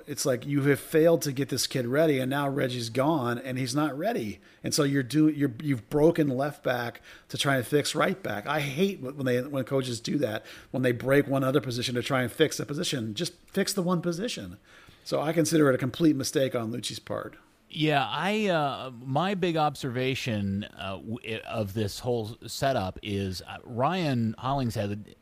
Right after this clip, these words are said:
Speaker 2: continues to really underperform when he's asked to play on the right side of the defense,
Speaker 1: No
Speaker 2: whether
Speaker 1: question.
Speaker 2: it be as a fullback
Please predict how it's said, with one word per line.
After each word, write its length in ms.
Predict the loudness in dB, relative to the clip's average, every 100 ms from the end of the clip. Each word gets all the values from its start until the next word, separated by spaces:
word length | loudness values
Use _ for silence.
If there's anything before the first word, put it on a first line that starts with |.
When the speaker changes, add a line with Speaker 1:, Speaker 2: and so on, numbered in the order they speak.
| -8
Speaker 2:
continues 760 | -6 -4 -2 0 2 2 0
to 240 | -4 -6 -6
really 460 | -4 2 2 2
underperform 840 | 0 -2 -2 -6 -6 -4 -2 -2 -4
when 140 | -4
he's 220 | -4 -4
asked 280 | -4 -6 -8
to 60 | -8
play 200 | -6 -4
on 160 | -4 -6
the 80 |
right 340 | -6 -6 -6 -8
side 340 | -6 -4 -4
of 120 | -6 -8
the 80 |
defense, 420 | -10 -10 -10 -6 6
Speaker 1:
No 120 | 6
Speaker 2:
whether 100 | 8
Speaker 1:
question. 280 | 4 2 -4
Speaker 2:
it 40 |
be 140 | -2
as 300 | -2 -2 -2 -4
a 120 | -6
fullback 600 | -4 -2 0 0 -2 -2